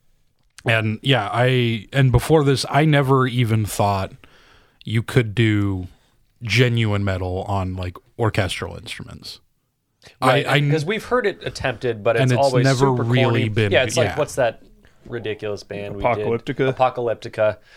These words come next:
Speaker 2: You know, it's always shit like that. It's
Speaker 1: Mm-hmm.
Speaker 2: like, yeah, it's
Speaker 1: It,
Speaker 2: kinda
Speaker 1: I've,
Speaker 2: fun, but
Speaker 1: it's
Speaker 2: it's
Speaker 1: never been
Speaker 2: really
Speaker 1: anything more
Speaker 2: dumb.
Speaker 1: than a gimmick.
Speaker 2: It's, it's a gimmick, and this is the first time I've really heard those things synthesized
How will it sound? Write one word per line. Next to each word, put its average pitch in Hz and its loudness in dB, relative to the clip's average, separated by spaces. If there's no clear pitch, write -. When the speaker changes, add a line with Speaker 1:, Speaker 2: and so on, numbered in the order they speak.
Speaker 2:
You 147 -4
know, 110 0
it's 120 -8
always 156 2
shit - -8
like - -8
that. 101 -2
It's 110 -8
Speaker 1:
Mm-hmm. 107 -8
Speaker 2:
like, 202 -8
yeah, 214 2
it's 185 -6
Speaker 1:
It, 160 2
Speaker 2:
kinda 127 -2
Speaker 1:
I've, 156 2
Speaker 2:
fun, 117 -2
but 160 2
Speaker 1:
it's 123 2
Speaker 2:
it's 147 2
Speaker 1:
never 156 2
been 143 4
Speaker 2:
really 127 2
Speaker 1:
anything 120 0
more 110 4
Speaker 2:
dumb. 107 0
Speaker 1:
than 104 2
a 101 -2
gimmick. 90 -8
Speaker 2:
It's, 120 -10
it's 104 -14
a 117 -10
gimmick, 101 -4
and 110 -6
this 160 -2
is 226 -6
the 156 -2
first 127 -6
time 117 -4
I've 101 -6
really 101 -2
heard 101 -12
those 98 -10
things - -14
synthesized - -12